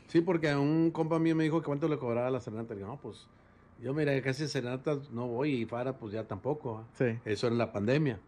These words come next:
Speaker 2: Sí.
Speaker 1: Pero compas amigos, sí, ¿verdad? Sí les digo, "No, pues, mira, si junto el del acordeón, la,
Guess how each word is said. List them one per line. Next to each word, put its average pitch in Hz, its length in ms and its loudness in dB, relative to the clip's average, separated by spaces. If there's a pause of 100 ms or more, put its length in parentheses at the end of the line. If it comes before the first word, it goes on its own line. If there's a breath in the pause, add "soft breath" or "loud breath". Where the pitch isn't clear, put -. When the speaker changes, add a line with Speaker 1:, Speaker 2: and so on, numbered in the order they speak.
Speaker 2:
Sí. 117 260 0 (960)
Speaker 1:
Pero 135 220 6
compas 147 320 2
amigos, 151 340 4
sí, 117 220 2
¿verdad? 110 260 0
Sí 104 140 -6
les 107 120 -2
digo, 101 160 -2
"No, 127 200 -4
pues, 156 120 -8
mira, 127 260 -6 (1120)
si 117 80 -2
junto 123 300 0
el 151 80 4
del 147 140 2
acordeón, 113 320 0
la, 131 140 2